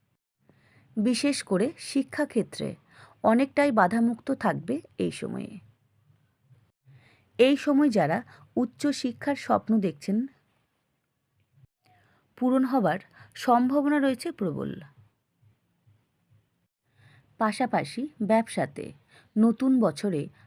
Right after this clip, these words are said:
আয় বৃদ্ধি হতে চলেছে দ্বিগুণ। জানুয়ারি মাসে এই রাশির জাতক জাতিকারা লাভের মুখ দেখতে পাবেন। সেই জন্য যে কোনো জায়গাতেই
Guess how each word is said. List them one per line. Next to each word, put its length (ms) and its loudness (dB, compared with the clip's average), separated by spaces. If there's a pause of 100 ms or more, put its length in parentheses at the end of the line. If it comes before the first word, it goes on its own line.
(120)
আয় 220 4
বৃদ্ধি 400 -2
হতে 220 0
চলেছে 480 -4
দ্বিগুণ। 460 -4 (2250)
জানুয়ারি 480 4
মাসে 400 0 (280)
এই 220 2
রাশির 380 2
জাতক 420 -2
জাতিকারা 520 -8 (460)
লাভের 420 2
মুখ 300 0
দেখতে 340 -10
পাবেন। 320 -8 (2000)
সেই 280 0
জন্য 380 0 (340)
যে 220 0
কোনো 260 2
জায়গাতেই 680 0